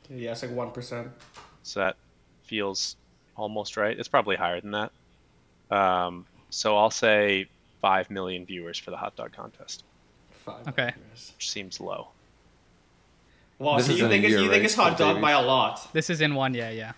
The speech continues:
Speaker 4: Yeah.
Speaker 1: So yeah, David, you think it's hot dogs by a lot?
Speaker 2: Yes.
Speaker 1: Okay. <laughs> Um, yeah, so I guess I'm the only one that said babies. Uh, I think that babies is around, I, I don't know, I, I don't know how these numbers work, but I think the fertil-, fertility rate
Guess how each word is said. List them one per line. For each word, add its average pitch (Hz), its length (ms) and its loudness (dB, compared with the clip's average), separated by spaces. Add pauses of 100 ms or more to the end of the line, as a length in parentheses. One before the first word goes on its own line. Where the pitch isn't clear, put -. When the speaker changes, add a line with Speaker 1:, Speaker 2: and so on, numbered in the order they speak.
Speaker 4:
Yeah. 98 80 -10 (520)
Speaker 1:
So - 200 -6
yeah, 117 280 0
David, 135 260 -2
you 151 100 -2
think 180 160 -2
it's 170 100 -6
hot 131 200 0
dogs 117 240 0
by 107 140 -2
a 101 100 -2
lot? 101 380 -4 (640)
Speaker 2:
Yes. 104 440 -6 (280)
Speaker 1:
Okay. 151 580 -2
<laughs> - 40 -20 (240)
Um, 123 680 0
yeah, 156 180 4
so 147 160 -2
I - 20 -4
guess 151 140 -2
I'm 151 160 -2
the 180 80 -4
only 165 160 0
one 143 160 0
that 127 100 -6
said 123 240 -4
babies. 113 460 -6
Uh, 113 320 -2
I 123 100 0
think 156 400 -4
that 131 320 -2 (440)
babies 135 720 -2
is 127 180 -8
around, 113 600 -2 (760)
I, 131 220 -2
I 139 100 2
don't 190 120 2
know, 196 100 2
I, 190 280 2
I 151 60 0
don't 170 140 2
know 196 140 2
how 170 200 0
these 160 220 -4
numbers 127 340 -4
work, 147 220 -6
but 120 100 -2
I 123 60 -2
think 135 460 -6
the 160 100 -2
fertil-, 165 360 -6
fertility 131 580 -6
rate 127 380 -2